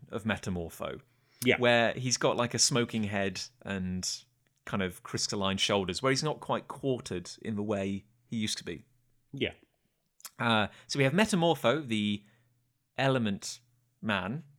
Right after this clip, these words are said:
Speaker 1: or the Elemental Man, I believe. Uh, we have Nuklon. I swear I've got that right.
Speaker 2: Yep, you have.
Speaker 1: Nuklon, uh, who,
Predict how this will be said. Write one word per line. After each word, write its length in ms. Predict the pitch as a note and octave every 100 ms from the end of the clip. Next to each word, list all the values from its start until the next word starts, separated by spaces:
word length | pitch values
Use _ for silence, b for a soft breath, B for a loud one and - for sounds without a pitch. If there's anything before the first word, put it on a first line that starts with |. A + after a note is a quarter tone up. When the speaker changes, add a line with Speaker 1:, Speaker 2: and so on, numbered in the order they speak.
| -
Speaker 1:
or 120 | G#2+
the 100 | G#2
Elemental 420 | G#2+ G#2 G2+ G2
Man, 300 | F#2 F2 C3 -
I 100 | G2
believe. 360 | F2 F#2 C3+ - B B B B _
Uh, 380 | - G#2+ G#2+ G#2 -
we 340 | B2+ A#2+ C#3+ D3
have 580 | - D3 C3+ C3 A#2 - A#2+
Nuklon. 880 | A#2 D3+ A3+ - - F2 F2+ E3 - _ _ _ _ _ _ _ _ _ _ -
I 40 |
swear 220 | - C#3+ G#2+
I've 80 |
got 100 | F#2+
that 140 | D2 F2
right. 300 | F#2+ A#2+ - _ -
Speaker 2:
Yep, 220 | B2+ C3
you 180 | F3 A#2+
have. 100 | G2
Speaker 1:
Nuklon, 260 | F2 E3 F3 b b b b _
uh, 320 | G#2+ G#2 G#2 - -
who, 400 | F3 F#3 F#3 F3+